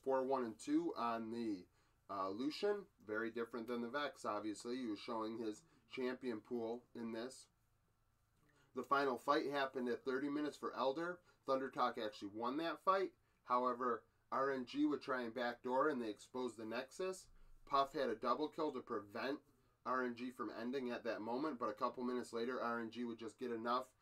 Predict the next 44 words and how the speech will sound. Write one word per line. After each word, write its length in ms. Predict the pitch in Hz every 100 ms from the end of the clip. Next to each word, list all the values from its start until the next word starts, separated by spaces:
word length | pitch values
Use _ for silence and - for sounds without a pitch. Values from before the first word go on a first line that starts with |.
| _ _ -
push 260 | 143 131 135
in 140 | 120
mid 200 | 127 127
lane 280 | 131 120 117
once 260 | 120 120
again 420 | 117 123 117 101 95 _ _ _ -
to 280 | 127 123 120 120
be 140 | 123
able 200 | 117 117
to 160 | 113 113
send 380 | - 131 131 123
somebody 560 | 131 120 117 110 107 -
towards 480 | 123 113 107 101
the, 400 | 101 113 104 98
um, 440 | 95 90 87 82 82
Nexus 520 | 110 117 113 - 98
to 100 | - - 101
end. 140 | 95 - _ _ _ _ _ _
So, 380 | - 117 113 - - -
it 60 |
was 180 | 135 120
really 240 | 156 160
contested 640 | 151 147 123 151 135 139 120
at 120 | 117
the 140 | 120
end, 180 | 123 110
the 40 |
Nexus. 440 | 110 110 107 107 104
I 60 |
mean, 200 | 107 110 - _ _ -
they 100 | 117
thought 320 | 120 127 123
the 180 | 120 101
game 240 | 110 131 123
was 160 | 110
over 320 | 123 127 120 107
before 400 | 104 - 117 113
it 60 | 110
actually 280 | 107 -
was 260 | 110 120 113
by 160 | 110 98
a 40 |
couple 300 | 101 98 101
seconds. 560 | - 101 - 90 82